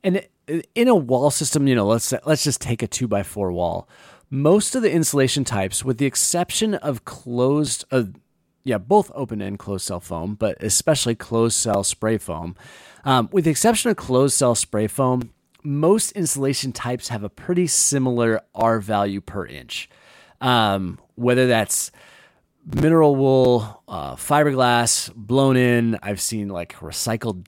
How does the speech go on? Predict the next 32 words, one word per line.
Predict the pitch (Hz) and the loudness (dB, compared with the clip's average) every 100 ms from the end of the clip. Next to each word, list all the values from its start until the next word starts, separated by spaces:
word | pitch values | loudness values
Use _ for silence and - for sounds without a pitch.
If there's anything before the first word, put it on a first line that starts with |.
| - | -2
denim | 95 117 123 120 | 0 2 2 2
blown | 104 107 120 120 | 0 0 2 2
in | 117 113 113 113 | 2 0 0 -4
as | - 107 107 | -6 -8 -8
an | 95 | -10
option. | 87 110 - 120 107 | -4 -4 -4 -4 -4
Um, | 101 104 98 80 85 104 _ | -4 -2 -4 -4 -10 -14 _
yeah, | 139 95 | -2 -2
there's, | 101 117 | -2 -4
there's | 107 127 123 | -6 -6 -2
a | |
lot | 117 110 | 0 0
out | 104 101 | 0 -2
there. | 92 87 - - - - | -4 -6 -14 -20 -14 -4
Um, | 113 98 92 | 0 0 -2
talk | - - 127 - | -8 -2 -2 -2
to | 120 | -4
your | 107 | -2
builder, | 107 107 104 | -2 -2 -4
talk | 113 101 | -4 -6
to | 101 | -6
your | 90 | -8
insulation | 98 - 95 95 - 92 | -8 -10 -10 -10 -12 -12
installer | 92 - 98 90 90 80 | -12 -10 -8 -6 -6 -8
about | 101 95 78 | -4 -4 -4
those. | 87 85 - - - - - | -8 -8 -10 -14 -20 -20 -6
Um, | 131 135 117 104 - | 2 2 2 -2 0
but | 180 | 2
yeah, | 165 | 4
the, | 131 180 | 2 2
the | 165 | 4
one | 170 196 202 | 6 6 6